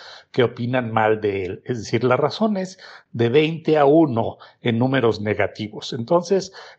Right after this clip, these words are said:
pues en buena medida podríamos pensar que la mayoría de la gente no quisiera ver la reelección. Sin embargo, por eso es significativo que el treinta y siete por ciento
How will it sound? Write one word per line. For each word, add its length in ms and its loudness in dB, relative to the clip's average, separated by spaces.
pues 220 0
en 160 -2
buena 220 2
medida 280 0
podríamos 420 0
pensar 540 0
que 280 0
la 100 2
mayoría 360 0
de 80 2
la 100 0
gente 560 -2
no 260 2
quisiera 460 0
ver 260 -4
la 160 2
reelección. 600 2
Sin 220 0
embargo, 480 0
por 140 0
eso 180 2
es 80 2
significativo 920 -2
que 80 0
el 100 0
treinta 380 -2
y 40 0
siete 360 -2
por 200 -4
ciento 480 -2